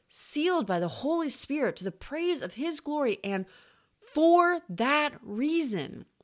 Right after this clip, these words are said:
and because of their faith, he has not stopped praying for them. All of this leads to one thing. Paul prays for them and gives thanks for them. And that's the so what.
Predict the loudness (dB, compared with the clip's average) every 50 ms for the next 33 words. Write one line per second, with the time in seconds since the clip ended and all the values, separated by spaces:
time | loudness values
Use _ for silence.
0 | _ _ _ _ -6 -4 -4 -2 -2 -2 -4 -6 -10 -16 -12 -8 -4 -2 0 0
1 | 0 0 -2 -6 -6 -6 -4 0 0 0 0 -2 -6 -4 -4 -2 -2 -2 -4 -6
2 | -8 -8 -6 -6 -6 -8 -8 -8 -6 -4 -2 0 0 0 -2 -4 -6 _ _ _
3 | _ _ -12 -10 -6 -4 -2 -2 -2 -4 -8 -10 -14 _ _ _ _ _ _ -10
4 | -4 0 0 0 0 -2 -4 -8 -12 -14 -14 -14 -16 -16 -18 -20 _ _ _ _
5 | _ _ _ _ _ _ _ _ _ _ _ _ _ _ _ _ _ _ _ 8
6 | 10 12 12 12 12 10 6 2 0 -4 -6 -4 -4 -4 -4 -4 -6 -8 -8 -6
7 | -2 -2 -2 -2 0 -2 -2 -4 -4 -6 -10 -16 _ _ _ _ _ _ _ _
8 | _ _ _ _ _ -10 -4 -2 -2 0 0 -2 -4 -8 -8 -6 -4 -4 -6 -6
9 | -8 -6 -6 -6 -6 -6 -8 -10 -12 -18 _ _ -8 -6 -4 -4 -4 -4 -6 -8
10 | -8 -10 -10 -12 -16 -18 _ _ _ _ -16 -12 -10 -10 -10 -10 -14 -16 -18 _
11 | _ _ _ _ _ _ _ _ _ _ _ _ _ _ _ -6 -4 -4 -4 -4
12 | -2 -2 -2 0 -2 -4 -6 -8 -8 -8 -10 -10 _ _ -12 -10 -8 -8 -6 -6
13 | -6 -6 -6 -8 -8 -10 -10 -10 -14 -18 _ -20 -20